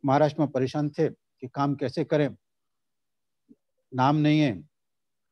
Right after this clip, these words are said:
या लोगों को identify कैसे करेंगे, हम politically अपने आप को identify कर नहीं सकते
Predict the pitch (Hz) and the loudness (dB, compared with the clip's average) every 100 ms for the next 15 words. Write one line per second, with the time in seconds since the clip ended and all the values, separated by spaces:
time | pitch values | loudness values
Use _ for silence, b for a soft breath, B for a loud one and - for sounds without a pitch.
0 | _ 120 113 98 - - 120 139 131 147 | _ -6 -4 -4 -8 -8 -2 -2 0 0
1 | 123 147 147 151 143 143 123 151 135 139 | 2 0 0 0 0 0 -4 -2 -2 -2
2 | 139 98 - 127 - 143 139 143 135 131 | -2 -6 -10 -10 -4 -4 -2 -2 0 -2
3 | 139 135 123 127 120 123 127 123 113 - | -2 -4 -4 -4 -4 -6 -6 -8 -6 -4
4 | 143 156 147 135 - | -4 -4 -6 -10 -10